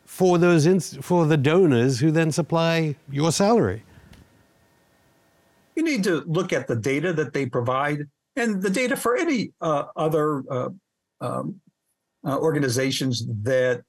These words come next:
Speaker 2: make an argument in this space. Uh, I think rusi has shown that their data is, um, objective, uh, as has C S I S, and I would recommend that people look at that data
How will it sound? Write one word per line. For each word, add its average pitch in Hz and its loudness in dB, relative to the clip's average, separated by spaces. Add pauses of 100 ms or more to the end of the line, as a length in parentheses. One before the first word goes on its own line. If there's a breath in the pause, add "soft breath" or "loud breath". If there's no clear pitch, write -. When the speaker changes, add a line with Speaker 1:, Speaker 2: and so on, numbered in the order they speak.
(160)
Speaker 2:
make 143 -2
an 123 0
argument 127 0
in 120 0
this 120 -2
space. 139 -4 (360)
Uh, 131 -4
I 139 -4
think 123 -2
rusi 147 0
has 123 -2 (180)
shown 220 -2
that 135 -2 (100)
their 131 -2 (180)
data 147 -2
is, 127 -4 (100)
um, 127 -6
objective, 156 -2 (460)
uh, 135 -4
as 151 -2
has 139 -2 (100)
C 165 0
S 147 -2
I 151 0
S, 196 -2
and 180 -2
I 156 -2
would 143 -2
recommend 131 -2
that 120 -4
people 123 -2
look 202 0
at 135 -2
that 123 0
data 123 -2